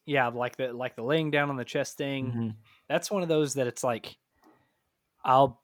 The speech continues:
Speaker 1: I'll be holding her, and then, uh, Haley's like, "Hey, it's about, uh, getting about that time for feeding.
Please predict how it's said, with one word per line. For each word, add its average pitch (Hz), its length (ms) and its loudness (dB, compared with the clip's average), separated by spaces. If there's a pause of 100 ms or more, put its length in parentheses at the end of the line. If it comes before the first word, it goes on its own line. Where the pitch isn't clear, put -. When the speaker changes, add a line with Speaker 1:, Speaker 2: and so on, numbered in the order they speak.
Speaker 1:
I'll 143 120 2
be 165 100 4
holding 147 260 2
her, 113 220 -6 (1120)
and 127 200 -4
then, 123 260 0
uh, 110 340 -2 (520)
Haley's 131 400 -2
like, 113 160 -4
"Hey, 175 260 2
it's - 180 -2
about, 143 540 0
uh, 120 340 2 (100)
getting 143 160 -2
about 131 260 0
that - 160 -4
time 127 260 -2
for - 120 -18
feeding. 120 540 -4